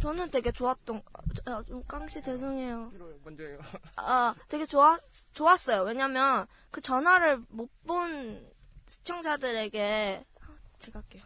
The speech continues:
Speaker 1: 시청자들에게, 어, 설명을 해줄 장치도 됐-, 되고, 그리고 그 중간중간에 이제 사이에 끼워 넣어서 연출한, 편집한 거는 좀 긴장감을 오히려 더 살려주는 것 같아서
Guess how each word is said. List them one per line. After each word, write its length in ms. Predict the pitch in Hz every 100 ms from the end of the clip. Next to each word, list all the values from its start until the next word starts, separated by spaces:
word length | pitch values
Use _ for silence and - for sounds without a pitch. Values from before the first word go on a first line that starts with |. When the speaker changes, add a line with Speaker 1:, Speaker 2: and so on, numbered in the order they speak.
| _ _ _ _ -
Speaker 1:
시청자들에게, 1300 | - 339 311 277 254 240 214 208 208 226 233 208 190 - - -
어, 340 | 214 208 202 214
설명을 400 | 320 359 381 339
해줄 500 | 381 381 370 370 359
장치도 440 | 320 226 226 277 262
됐-, 320 | 220 196 - _
되고, 380 | 220 214 - 427
그리고 360 | - 254 240 240
그 160 | 247 220
중간중간에 1160 | 254 254 269 330 330 330 311 285 269 254 233
이제 200 | 196 202
사이에 320 | 208 349 403 370
끼워 300 | - 370 381
넣어서 540 | 349 311 285 254 220
연출한, 540 | 208 214 262 240 226 -
편집한 680 | 320 330 - 311 277 262
거는 640 | 247 233 226 240 247 226 208 - - - -
좀 240 | 294 294 254 - -
긴장감을 580 | 277 370 403 381 330 247
오히려 260 | 285 285
더 140 | 262 233
살려주는 760 | 330 381 403 403 403 311 277 247
것 80 |
같아서 840 | 214 202 - 226 226 208 226 220